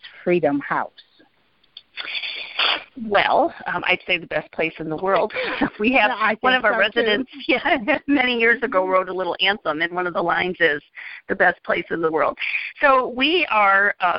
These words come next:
Speaker 2: um, housing and legal aid services for asylum seekers.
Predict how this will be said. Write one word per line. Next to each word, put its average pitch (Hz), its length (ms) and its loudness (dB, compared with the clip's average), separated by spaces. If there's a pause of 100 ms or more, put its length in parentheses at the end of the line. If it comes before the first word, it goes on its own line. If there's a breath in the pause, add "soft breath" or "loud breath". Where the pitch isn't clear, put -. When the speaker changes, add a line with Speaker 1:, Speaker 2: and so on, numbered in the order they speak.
(120)
Speaker 2:
um, 170 360 2
housing 240 640 -2 (600)
and 180 400 2
legal 190 340 -4
aid 185 220 -2 (100)
services 180 480 -8 (160)
for 175 220 0
asylum 180 580 -4
seekers. 247 360 -2